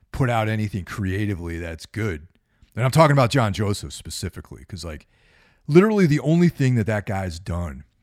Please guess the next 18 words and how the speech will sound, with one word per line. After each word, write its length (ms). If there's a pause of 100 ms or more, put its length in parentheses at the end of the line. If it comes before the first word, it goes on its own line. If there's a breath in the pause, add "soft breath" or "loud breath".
(220)
that 160
he's 180
been 120
involved 460
with 160
that 140
has 220
any 160
value 520
to 160
me 220
personally 760
is 180
Age 240
of 60
Quarrel 340
by 120
Cro-Mags. 680